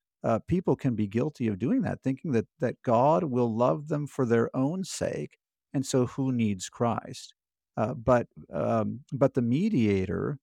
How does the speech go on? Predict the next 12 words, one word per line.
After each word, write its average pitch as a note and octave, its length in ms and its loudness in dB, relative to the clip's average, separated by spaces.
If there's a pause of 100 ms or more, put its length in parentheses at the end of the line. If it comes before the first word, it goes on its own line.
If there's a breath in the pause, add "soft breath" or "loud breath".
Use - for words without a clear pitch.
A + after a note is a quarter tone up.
the A#2 300 0
defense D#3+ 480 -2
attorney, G#2 480 0
is B2+ 160 -2
the C3+ 120 0
one C3+ 180 2
that C3+ 140 -2
you C#3 180 0
are B2+ 160 4
really F#3+ 400 4
hoping E3+ 460 4
in, F#2 240 0